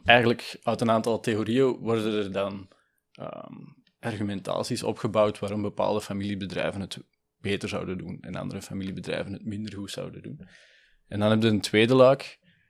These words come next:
Dan moet je natuurlijk, om die argumentaties te ondersteunen en te testen, heel wat data verzamelen.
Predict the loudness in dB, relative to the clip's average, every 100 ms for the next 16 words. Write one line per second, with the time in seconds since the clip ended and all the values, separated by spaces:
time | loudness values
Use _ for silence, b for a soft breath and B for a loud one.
0 | _ -4 0 0 0 0 0 -2 -6 -16
1 | _ 0 4 4 4 0 -2 0 0 -2
2 | -6 -4 -4 -6 -4 -2 -2 -2 -6 -6
3 | -6 -6 -6 -10 -12 b b b _ 0
4 | 2 2 4 4 4 2 4 4 2 0